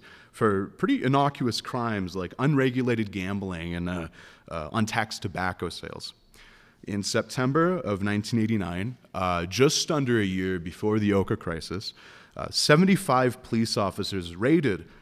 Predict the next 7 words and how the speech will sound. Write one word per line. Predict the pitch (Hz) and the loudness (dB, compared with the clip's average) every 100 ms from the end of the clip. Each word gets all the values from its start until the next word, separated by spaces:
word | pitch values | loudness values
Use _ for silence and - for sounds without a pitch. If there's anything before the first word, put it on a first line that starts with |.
| _ - | _ -2
Ganasatake | 104 120 - 104 92 90 107 104 127 | 0 0 0 0 0 0 -2 -2 -2
using | 101 98 92 87 | -2 -2 -2 0
riot | 98 123 123 113 | 2 4 4 2
gear | 104 101 131 - 98 | 2 2 2 -2 -4
and | |
a | 90 | -4
helicopter | 95 120 - 90 82 - 98 | -2 -2 -4 -6 -8 -6 -8